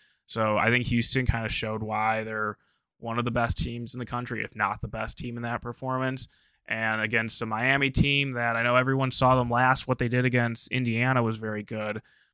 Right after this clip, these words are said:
But they were on the verge of losing to Drake. They were losing by eight with, like, four minutes left after the T V timeout. And then they put some press on, and Drake kinda folded, and Drake really struggled offensively getting quality shots and scored one point in the final three and a half minutes. So,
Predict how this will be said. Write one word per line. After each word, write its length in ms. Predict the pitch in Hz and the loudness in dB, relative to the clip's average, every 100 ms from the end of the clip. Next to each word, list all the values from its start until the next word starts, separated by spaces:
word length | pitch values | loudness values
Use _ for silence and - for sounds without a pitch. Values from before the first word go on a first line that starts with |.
| - | -2
But 80 | |
they 80 | 104 | 4
were 100 | 143 | 6
on 100 | 185 | 6
the 80 | 165 | 6
verge 300 | 131 139 143 | 6 8 6
of 100 | 131 | 4
losing 260 | 127 131 123 | 4 4 4
to 60 | 113 | 0
Drake. 440 | - 107 123 92 | -2 -2 -2 -2
They 140 | 107 117 | -4 -2
were 140 | 139 | -2
losing 260 | 135 135 131 | 0 -2 -2
by 140 | 120 | -2
eight 340 | - 113 117 - | 0 0 0 -2
with, 120 | 110 | -8
like, 140 | 110 - | -12 -10
four 200 | 113 123 | -4 -4
minutes 320 | 113 113 - | -4 -8 -6
left 260 | 110 110 - | -2 -2 -4
after 220 | 104 107 | -10 -10
the 100 | 104 | -12
T 220 | - 120 | -10 -8
V 80 | 113 | -2
timeout. 520 | 107 110 110 110 110 107 _ _ _ _ | 0 0 -2 0 0 -2 _ _ _ _
And 80 | 110 | -4
then 100 | 113 | 0
they 100 | 120 | 2
put 220 | 120 131 | 2 0
some 120 | - 131 | -2 -4
press 400 | - 113 110 123 | 0 2 2 0
on, 300 | 113 117 113 | 0 0 0
and 140 | 104 | -4
Drake 260 | 110 110 113 | -6 -4 -2
kinda 200 | 120 107 | -2 -4
folded, 520 | - 107 107 120 123 | -6 -6 -2 0 0
and 320 | 113 107 104 | -2 -6 -12
Drake 440 | - 110 107 104 _ - | -12 -10 -10 -12 _ -12
really 240 | 110 110 | -6 -4
struggled 460 | - 110 107 110 110 | -4 -4 -6 -6 -8
offensively 640 | 107 110 113 - 110 104 | -8 -10 -12 -14 -12 -12
getting 320 | 98 104 104 | -12 -12 -16
quality 440 | - 107 104 104 101 | -14 -8 -8 -8 -8
shots 480 | 110 110 110 - | -6 -4 -4 -6
and 160 | 110 98 | -10 -14
scored 240 | - 113 113 | -10 -8 -4
one 200 | 113 113 | -4 -6
point 340 | - 123 110 | -8 -10 -10
in 500 | - _ _ _ _ | -14 _ _ _ _
the 60 | 107 | -14
final 360 | - 104 107 107 | -8 -6 -6 -8
three 220 | 107 110 | -8 -6
and 60 | |
a 40 | 110 | -2
half 200 | 107 - | -2 -2
minutes. 380 | 117 107 95 - | -6 -6 -8 -8
So, 340 | 110 104 98 | -8 -10 -12